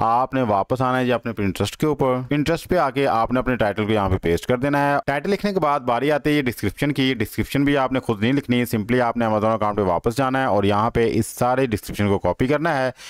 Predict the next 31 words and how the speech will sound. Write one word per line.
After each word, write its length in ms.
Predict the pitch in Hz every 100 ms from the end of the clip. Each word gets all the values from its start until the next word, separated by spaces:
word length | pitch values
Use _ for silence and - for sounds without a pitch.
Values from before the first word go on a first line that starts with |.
| - -
कॉपी 240 | 165 170
करके 340 | 160 123 131 127
आपने 340 | 101 104 110
यहाँ 180 | 101 95
पे 80 | 98
इसको 240 | - 139 151
पेस्ट 260 | 98 87 -
कर 120 | 82
देना 220 | 82 78
है। 200 | 76 78 -
और 140 | 139
उसके 160 | - -
बाद 220 | 180 175
बारी 280 | 143 123 147
आती 240 | 151 151
है 60 | 156
जी 60 | 123
most 200 | 123 -
important 300 | 151 147 139
thing, 180 | 139 110
लिंक 240 | 117 151
की। 180 | 135 135 - -
अब 160 | 113
लिंक 240 | 107 135 151
आपने 240 | 147 143
किस 160 | 123 -
तरह 140 | 135
जनरेट 340 | 123 110 113 120
करना 240 | 131 127
है? 140 | 127
simply 420 | 120 107 98 120